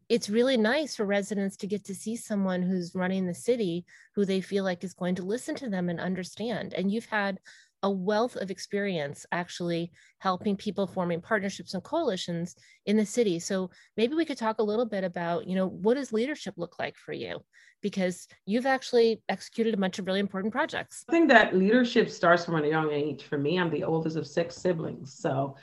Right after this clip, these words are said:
Speaker 2: I had a lot of responsibility, a lot of expectations set forth for me.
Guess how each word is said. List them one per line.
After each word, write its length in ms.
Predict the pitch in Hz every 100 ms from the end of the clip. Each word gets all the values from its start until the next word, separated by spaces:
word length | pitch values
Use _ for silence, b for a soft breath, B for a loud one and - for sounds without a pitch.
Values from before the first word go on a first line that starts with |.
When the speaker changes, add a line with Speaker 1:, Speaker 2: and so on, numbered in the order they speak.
| B B
Speaker 2:
I 100 | -
had 180 | 185 185
a 60 | 165
lot 320 | 170 202 208
of 240 | 190 -
responsibility, 840 | 180 175 170 160 160 170 170 165 160
a 80 | 156
lot 160 | 160
of 80 | 170
expectations 800 | 170 - 151 - 160 156 160 151
set 240 | 147 135
forth 240 | 139 131 135
for 80 |
me. 320 | 135 139 135